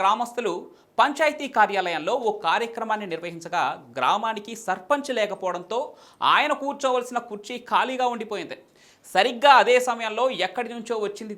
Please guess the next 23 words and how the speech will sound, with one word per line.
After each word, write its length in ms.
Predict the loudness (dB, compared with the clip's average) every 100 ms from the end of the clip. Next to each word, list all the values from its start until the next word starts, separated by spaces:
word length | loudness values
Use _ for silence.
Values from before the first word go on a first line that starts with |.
| -4
తెలియదు 240 | -2 0 -2
కానీ 180 | -4 -6 -12 -20 -12 -10
ఓ 40 | -4
కుక్క 200 | -4 0 0
వచ్చి 180 | 0 -2 0
ఆ 20 | 0 2
ఖాళీ 260 | 2 2 0
కుర్చీలో 320 | -10 -8 -6 -4 -4
దర్జాగా 460 | -6 -4 -2 -2 -2
కూర్చుంది. 360 | -6 -8 -14 -16 _ _ _ _ _ 0
ఇక 80 | 2 2
ఈ 40 | -2 -4
దృశ్యాన్ని 380 | -2 -2 -2 -6
చూసిన 200 | -10 -10 -4
గ్రామస్తులు 480 | -2 -2 -6 -8 -2 0 0
ఆశ్చర్యానికి 640 | 0 -8 -8 -6 -8 -10 -12
గురయ్యారు. 340 | -10 -10 -14 -20 _ _ _ -8
కొందరు 240 | -4 -4 -2
దీన్ని 160 | -4 -4
సెల్ 200 | -6 -4
ఫోన్లలో 340 | -4 -4 -4 -4 -4
వీడియోలు 340 | -4 -4 -6
తీశారు. 340 | -10 -8 -8